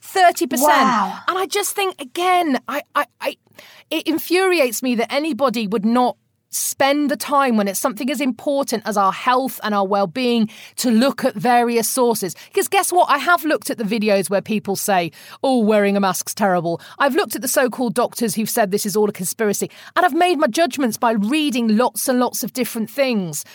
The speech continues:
Speaker 1: And I just think we owe it to <laughs> ourselves, don't we, to read lots of different opinions, because social media can be an echo chamber, but it seems a lot of people
Speaker 2: Absolutely.
Speaker 1: don't, don't see that way.
Speaker 2: There still feels like there's this fifty fifty approach. You know, fifty percent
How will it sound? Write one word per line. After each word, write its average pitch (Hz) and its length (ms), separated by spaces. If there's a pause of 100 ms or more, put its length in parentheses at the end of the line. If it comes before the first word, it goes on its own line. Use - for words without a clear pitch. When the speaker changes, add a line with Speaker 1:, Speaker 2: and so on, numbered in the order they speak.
(320)
Speaker 1:
And 262 280 (220)
I 196 140
just - 220
think 294 180
we 262 140
owe 285 120
it 254 120
to 247 140
<laughs> 262 60
ourselves, 427 520
don't 440 240
we, 285 280 (280)
to 285 140
read 277 500 (200)
lots 220 340
of 226 120
different 254 360
opinions, 220 560
because 254 400
social 294 340
media 269 240
can 269 240
be 262 120
an 254 60
echo 262 280
chamber, 175 480
but 202 260 (420)
it 214 120
seems 269 220
a 277 40
lot 269 120
of 269 80
people 302 220
Speaker 2:
Absolutely. 285 280
Speaker 1:
don't, 214 100
don't 285 200
see 339 200
that 196 180
way. 165 280 (280)
Speaker 2:
There 247 100
still 359 300
feels 302 240
like 269 120
there's 226 120
this 202 140
fifty 240 320
fifty 196 380
approach. 185 500
You 190 60
know, 175 80
fifty 233 320
percent 202 340